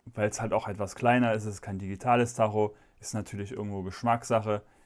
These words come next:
Mir gefällt's nicht so. Was aber cool ist, wir haben dann unten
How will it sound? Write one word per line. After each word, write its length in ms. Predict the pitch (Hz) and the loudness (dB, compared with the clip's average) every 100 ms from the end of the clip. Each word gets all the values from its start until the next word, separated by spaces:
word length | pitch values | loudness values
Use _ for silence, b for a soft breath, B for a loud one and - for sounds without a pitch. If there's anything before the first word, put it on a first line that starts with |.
| b | b
Mir 240 | 107 113 113 | 0 2 2
gefällt's 560 | 113 - 104 104 - | 0 -2 0 0 -4
nicht 360 | 101 110 156 - | -2 0 0 0
so. 400 | 147 147 156 - | 4 6 4 0
Was 260 | - 117 123 | 2 2 4
aber 260 | 131 120 131 | 4 4 4
cool 140 | 131 | 4
ist, 220 | 123 120 | 4 2
wir 100 | 120 | 0
haben 240 | 107 117 117 | 4 4 6
dann 200 | 110 110 | 2 0
unten 540 | 117 123 113 117 120 | -2 -2 -2 -2 -4